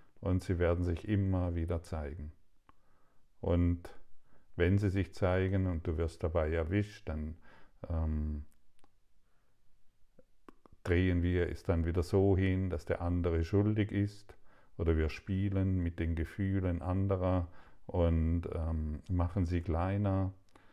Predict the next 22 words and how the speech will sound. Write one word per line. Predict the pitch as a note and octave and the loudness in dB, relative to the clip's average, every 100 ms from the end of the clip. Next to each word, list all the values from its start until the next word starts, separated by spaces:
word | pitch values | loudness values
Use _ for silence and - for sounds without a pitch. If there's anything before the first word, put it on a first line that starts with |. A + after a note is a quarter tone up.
| - - | -20 -12
und | - A2+ A#2 A2+ | -4 -2 0 -4
so | - F#2+ | -2 0
weiter | D#2+ E2+ G2 - F#2+ E2 | 2 4 4 4 2 2
und | E2+ E2 | 0 -2
so | F2+ | -4
fort. | E2 F2 E2+ - | -2 0 0 -2
Die, | - E2 D#2+ - - - - - - - | -4 -2 -2 -6 -14 -20 -20 -20 -14 -4
es | F#2 | -2
ist | F2+ - | 0 0
eine | F2 F2 E2+ | 2 2 2
Riesenfacette | A2 A2+ G#2+ E2+ F#2 E2 - G#2 - G2 F2+ D#2+ - - - | 2 0 0 0 -2 -4 0 -2 4 6 6 2 -8 -14 -16
von | - G2 F2 E2+ E2+ - - | -4 2 4 4 0 -2 -8
ungelösten | - G#2+ A2 G#2 G2 F2+ F2+ F#2 - F2+ | 0 2 2 0 0 0 0 -2 -2 -4
Themen | - F#2+ F#2+ G2 F2 E2+ E2 - - - - | 0 2 4 4 4 2 -2 -10 -20 -20 -12
und | - F2+ F2 F2 E2+ E2 - - - | 0 2 4 4 2 0 -8 -20 -6
auch | - G2 F#2+ | 2 2 2
eine | G#2 G2 | 0 2
Gefahr | G2 F#2 - G#2+ C3 C3+ E2+ | 2 0 0 -2 0 -2 -2
im | D#2+ F2 E2 E2+ | -2 0 0 -2
spirituellen, | - - G2+ F#2 - F#2 E2+ E2+ D#2+ F2+ - - - - - - | -4 -2 -2 -2 0 0 2 0 -4 -8 -14 -20 -20 -20 -20 -4
im | G2 F2 | -2 -2
spirituellen | - - G#2 F#2+ G2 F2 F2 F#2 F2+ E2+ | -4 -2 0 2 2 2 4 2 2 -2